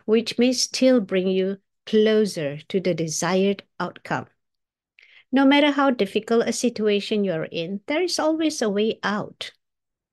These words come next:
As parents, how we carry ourselves,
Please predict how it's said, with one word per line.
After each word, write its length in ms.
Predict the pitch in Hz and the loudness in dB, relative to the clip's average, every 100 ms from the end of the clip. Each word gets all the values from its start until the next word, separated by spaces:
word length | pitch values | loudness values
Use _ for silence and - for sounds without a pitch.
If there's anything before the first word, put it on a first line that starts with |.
| _ _ _ - | _ _ _ -4
As 260 | 302 - | -2 -4
parents, 720 | - 208 208 208 208 208 - - _ _ | -2 0 2 2 2 0 -4 -12 _ _
how 260 | - 185 202 | -4 0 0
we 140 | 208 | 0
carry 360 | - 185 180 170 | -4 -4 -4 -4
ourselves, 800 | 160 165 - 160 143 165 - | -6 -8 -4 -4 -4 -8 -10